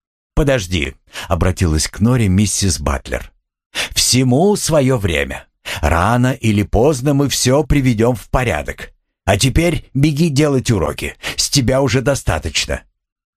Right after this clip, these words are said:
Нора встала и вышла из комнаты. Эйлин умолкла. Её отец был возмутительно упрямым.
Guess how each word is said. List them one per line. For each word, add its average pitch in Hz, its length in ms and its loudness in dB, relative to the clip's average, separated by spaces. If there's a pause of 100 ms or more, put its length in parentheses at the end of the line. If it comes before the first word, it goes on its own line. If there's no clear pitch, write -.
(400)
Нора 80 260 2
встала 143 400 -2
и 113 180 0
вышла 95 320 0
из - 220 -6
комнаты. 67 560 -4 (480)
Эйлин 135 560 2
умолкла. 69 640 -2 (440)
Её 90 360 4
отец 90 420 0
был 95 240 2
возмутительно 101 880 0
упрямым. 69 720 -2